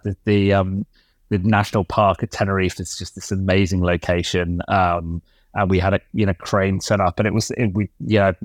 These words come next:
managed to persuade the A D to let me do it at sunset. They managed the lighting, and, uh, we, we'd been shooting other stuff all day, and the, and the guys had, like, taken the tardis out there, and the crane was pre-rigged, and we just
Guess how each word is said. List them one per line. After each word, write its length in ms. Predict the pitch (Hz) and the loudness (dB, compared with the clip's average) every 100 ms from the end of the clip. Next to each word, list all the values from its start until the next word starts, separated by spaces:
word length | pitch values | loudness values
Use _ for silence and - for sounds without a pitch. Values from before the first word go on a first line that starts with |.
| - - | -14 -6
managed 520 | 110 110 107 101 - | 0 2 2 0 -4
to 60 | |
persuade 480 | - - - 101 95 95 | -8 -4 0 0 0 0
the 120 | 95 | 2
A 160 | 95 | 2
D 220 | 95 95 92 | 0 -2 -2
to 140 | 98 | -4
let 120 | 95 | -2
me 100 | 98 | 0
do 160 | 95 98 | 0 0
it 100 | - | 0
at 220 | 104 - | -2 -4
sunset. 540 | - 95 90 - 95 - _ _ _ _ _ _ _ _ - | -6 -6 -4 -2 -2 -4 _ _ _ _ _ _ _ _ -2
They 120 | 113 | 0
managed 300 | 110 110 - | 2 0 2
the 60 | 110 | 2
lighting, 560 | 104 98 - 98 92 - _ _ _ - | 4 2 -2 -4 -4 -8 _ _ _ -4
and, 260 | 110 104 98 | 0 2 2
uh, 220 | 95 101 | 2 2
we, 200 | 123 117 | 2 2
we'd 240 | 127 123 | 2 4
been 100 | 127 | 2
shooting 300 | 107 127 117 | 2 0 2
other 200 | 107 107 | 2 2
stuff 300 | 101 113 98 | 2 0 0
all 140 | 101 98 | 0 0
day, 240 | 104 101 | 2 2
and 120 | 95 | 0
the, 80 | 95 - - | -2 -4 -2
and 100 | 95 | -2
the 80 | |
guys 360 | 90 110 104 - | 2 2 2 0
had, 100 | 101 | 0
like, 240 | 95 - | -2 -2
taken 420 | - 123 104 - 107 | -4 -2 -2 0 -2
the 80 | 98 | 0
tardis 440 | - 104 101 98 | 0 2 2 0
out 220 | 95 87 | -2 -2
there, 300 | 90 87 85 - _ - | 0 -2 -2 -6 _ -6
and 100 | 98 | -4
the 60 | |
crane 340 | - 113 98 92 | -2 2 2 2
was 140 | 92 | -2
pre-rigged, 580 | - 107 92 92 90 82 | 0 0 2 2 0 0
and 100 | 95 | -2
we 80 | 92 | -2
just 160 | - | -4